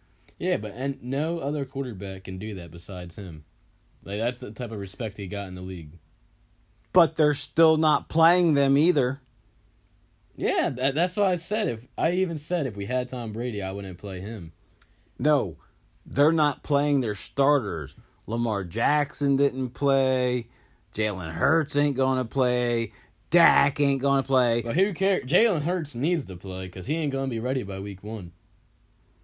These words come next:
Speaker 2: It's whatever. I'm just saying, look around the league.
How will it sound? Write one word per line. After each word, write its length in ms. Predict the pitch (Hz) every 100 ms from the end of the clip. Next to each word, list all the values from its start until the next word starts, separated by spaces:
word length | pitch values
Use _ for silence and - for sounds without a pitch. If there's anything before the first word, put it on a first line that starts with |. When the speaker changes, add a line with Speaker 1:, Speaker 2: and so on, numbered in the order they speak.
| _ _ _ _ _ _ _ -
Speaker 2:
It's 280 | 107 117 -
whatever. 640 | 117 101 90 87 82 82 _ _ _ _ _ _ _ _ _ _ _ _ _ _ _ _ _ _ _ _ -
I'm 160 | 143
just 100 | 139
saying, 260 | 143 113 90
look 220 | 123 165
around 280 | 175 160 147
the 60 | 135
league. 440 | 120 101 78